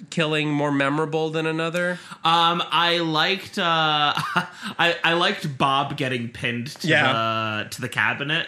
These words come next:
Speaker 2: <laughs> by the knife. That, that defied a lot of physics and logic,
Speaker 1: Right.
Speaker 2: and, and I'm pretty sure the knife would not have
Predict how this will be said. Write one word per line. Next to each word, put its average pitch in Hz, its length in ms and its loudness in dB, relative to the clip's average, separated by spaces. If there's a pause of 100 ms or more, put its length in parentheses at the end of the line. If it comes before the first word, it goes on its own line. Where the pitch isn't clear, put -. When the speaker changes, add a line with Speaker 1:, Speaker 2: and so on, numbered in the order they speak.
Speaker 2:
<laughs> - 80 -4
by 160 140 2
the 165 160 -2
knife. 143 500 -2
That, 165 240 2 (140)
that 180 320 2
defied 147 680 0 (100)
a 135 40 -4
lot 127 380 0
of 120 160 -6
physics 135 460 -6
and 143 160 -4
logic, 139 280 0
Speaker 1:
Right. 127 320 2
Speaker 2:
and, 123 220 -2 (300)
and 131 240 0
I'm 127 140 -2
pretty 147 240 0
sure 143 200 0
the 135 80 -2
knife 127 340 -2 (360)
would 117 260 -4
not 117 300 0 (400)
have 135 260 0